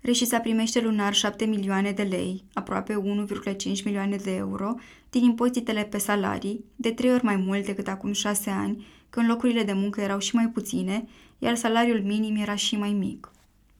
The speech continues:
Când am mers la primărie să vorbesc cu el, am așteptat la ușă și am auzit și înjurături și încurajări – și am început să înțeleg de ce se zice că ar fi nebunul de serviciu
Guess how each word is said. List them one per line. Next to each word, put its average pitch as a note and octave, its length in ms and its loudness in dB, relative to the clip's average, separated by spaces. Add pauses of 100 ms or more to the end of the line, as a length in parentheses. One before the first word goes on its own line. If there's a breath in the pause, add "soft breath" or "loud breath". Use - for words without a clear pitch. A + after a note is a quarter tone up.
(300)
Când G#3+ 180 2
am F#3+ 80 -2
mers G3+ 180 0
la G#3+ 80 2
primărie G#3+ 500 -2
să G3 120 -2
vorbesc G3 380 -2
cu A3 100 -4 (100)
el, - 300 -4 (280 loud breath)
am B3 140 6
așteptat B3 420 4
la G3+ 200 4
ușă G3+ 220 -2
și G#3 140 0
am G#3 120 2
auzit G3+ 440 -2
și - 240 -4
înjurături A#3+ 720 2
și - 240 0
încurajări – F#3 720 -2 (300 soft breath)
și - 140 -2
am A#3 100 6
început A#3 300 4
să B3 100 2
înțeleg A#3 440 4
de G3 80 0
ce G3 120 -2
se G3 160 -2
zice G3 300 -2
că G3+ 80 -4
ar G3 80 0
fi G3 300 -4
nebunul G3+ 440 0
de G3 100 -2
serviciu F#3+ 640 -4